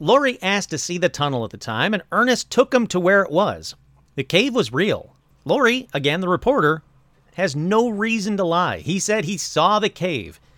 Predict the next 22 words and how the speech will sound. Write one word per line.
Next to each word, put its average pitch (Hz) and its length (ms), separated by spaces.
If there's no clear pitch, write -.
He 165 100
said 196 220
the 170 80
cave's 233 420
entrance 190 400
was 127 140
located 202 460
at 175 100
the 139 80
bottom 175 420
of 147 80
a 131 60
narrow 139 420
passageway 185 840
between 131 500
Ernest's 226 300
building 233 500
and 151 120
the 139 60
one 170 280
next 180 280
door. 110 420